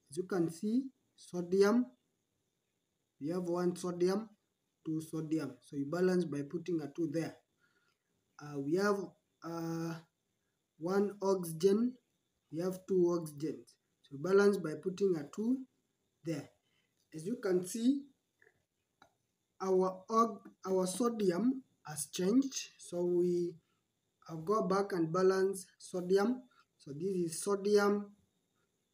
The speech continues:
They are now four. You balance by putting a four on that side of sodium.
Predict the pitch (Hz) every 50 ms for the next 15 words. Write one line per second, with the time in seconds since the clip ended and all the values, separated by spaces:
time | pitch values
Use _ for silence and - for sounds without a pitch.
0 | _ _ _ _ _ _ - 165 165 170 165 175 190 190 185 180 180 - 175 175
1 | 185 208 233 233 - - _ 143 131 131 151 165 165 170 170 170 165 151 139 139
2 | 139 139 - 170 165 160 165 160 156 147 139 135 - - 165 156 156 156 156 151
3 | 147 147 _ _ _ _ _ _ _ _ _ _ _ _ _ _ _ - 123 131
4 | 147 165 170 165 - - 185 175 180 170 156 143 - - - 202 208 208 214 214
5 | 190 151 143 -